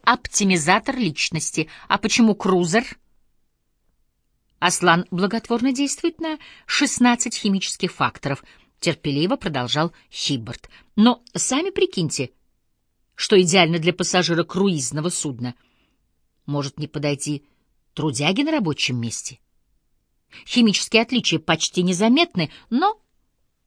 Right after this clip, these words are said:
если мы можем осуществить настолько точный контроль, почему бы не сделать этого? Кроме Аслан Бейсика, фармакопея производит ещё восемь вариантов. Лыжный Аслан — Аслан Хакер, Аслан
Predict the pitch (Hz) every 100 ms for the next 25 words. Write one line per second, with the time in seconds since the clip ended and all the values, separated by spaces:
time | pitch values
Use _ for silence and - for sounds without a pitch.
0 | _ 427 - 156 151 156 170 170 190 -
1 | 190 - 214 - - _ _ 180 214 214
2 | 247 214 262 262 - 269 - 311 254 190
3 | - 165 165 160 139 131 113 117 131 156
4 | - 208 208 214 - _ _ _ - -
5 | _ _ - 240 240 240 - 214 220 -
6 | 233 220 220 220 180 220 220 208 - -
7 | 359 381 _ _ - _ _ _ _ _
8 | _ - 226 220 202 180 214 233 247 330
9 | 302 359 349 359 - 359 285 220 233 208
10 | 208 208 202 - - _ _ _ _ _
11 | _ _ _ 208 220 175 196 240 285 302
12 | - 339 349 - _ _ _ _ - 208
13 | - 175 156 - 123 107 196 262 - -
14 | 208 - 185 165